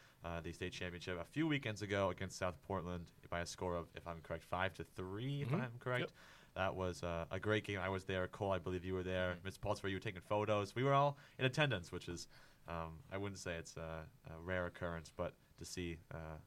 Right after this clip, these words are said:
Speaker 1: all of T A T V there not doing anything T A T V
Speaker 2: Yes, that was a little
Speaker 1: is,
Speaker 2: different.
Speaker 1: is a little different,
Speaker 2: <laughs>
Speaker 1: yeah. Um, but I wanna get your guys' quick thoughts. I know, you know, we saw a lot of the playoff games. What did you think about this team's playoff run and the state championship game and,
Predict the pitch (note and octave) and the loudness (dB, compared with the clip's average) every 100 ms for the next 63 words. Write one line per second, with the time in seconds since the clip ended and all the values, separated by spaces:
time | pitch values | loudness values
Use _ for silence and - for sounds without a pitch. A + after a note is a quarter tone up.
0 | - F2+ F#2 F2+ - F#2 E2+ F#2+ F2 F2 | -4 0 2 0 -2 -2 -2 -4 -4 -2
1 | F2 E2 E2 F2+ - F#2+ F#2+ F2+ F2 E2+ | -2 -2 -2 -2 -2 -2 -4 -2 -4 -6
2 | F2 - E2 - D#2+ G2 F#2+ - - F#2+ | -6 -6 -6 -4 0 4 4 2 -2 -2
3 | G2+ F#2 F2+ F#2 - F#2 G#2 G#2 G#2+ G#2 | -2 -2 0 0 -2 -2 0 2 4 6
4 | G2 F#2 - F#2 F#2 E2 - - - - | 4 2 0 -2 0 0 -4 -16 -18 -4
5 | A2+ A2 A2 C3 D3+ E3 E3 D3+ C#3+ D3 | 2 6 8 8 8 8 4 4 4 4
6 | C#3 - C#3+ - C#3+ G2+ G2 F#2+ G2 G2 | 4 0 2 6 6 6 4 2 2 2
7 | F#2 F2+ F2 E2 E2+ G2+ F2+ F2 F2 E2+ | -2 -4 -4 -4 -2 2 4 4 0 0
8 | G#2 F#2 E2+ F#2 F2+ F#2 A2 A#2 B2+ A#2+ | 2 2 0 -2 -2 0 0 0 0 0
9 | A2+ A2+ G#2 G2+ - A2 G#2 - G#2+ G#2 | 4 4 4 -4 -2 -4 -4 -2 0 2
10 | G#2 G#2+ G#2+ G2+ - F#2 - F#2 - F#2+ | 2 2 2 0 -4 -6 -4 -4 -2 -4
11 | F2+ F2+ F2+ - F2+ F2+ F2+ E2+ | -4 -4 -6 -4 -4 -2 -2 -4